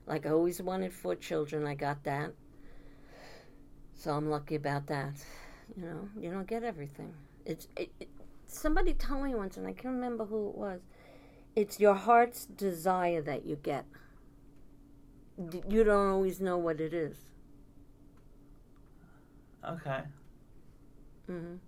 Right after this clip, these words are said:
Speaker 1: But one day you find out, "Oh, yeah, that was the most important thing to me."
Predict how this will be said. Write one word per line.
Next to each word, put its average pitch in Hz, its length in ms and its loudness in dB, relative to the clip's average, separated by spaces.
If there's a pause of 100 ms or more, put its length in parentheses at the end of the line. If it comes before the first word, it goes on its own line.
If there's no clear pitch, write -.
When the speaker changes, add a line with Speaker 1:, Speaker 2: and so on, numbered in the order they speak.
(200)
Speaker 1:
But 180 160 6
one 202 240 8
day 180 180 4
you 165 80 0
find 175 320 -2
out, 165 180 -4
"Oh, 240 120 -2
yeah, 226 260 -4
that 175 220 -8
was 196 340 -10 (600)
the 175 100 -4
most 165 360 -8
important 160 540 -6
thing 160 280 -8
to - 140 -14
me." 160 200 -12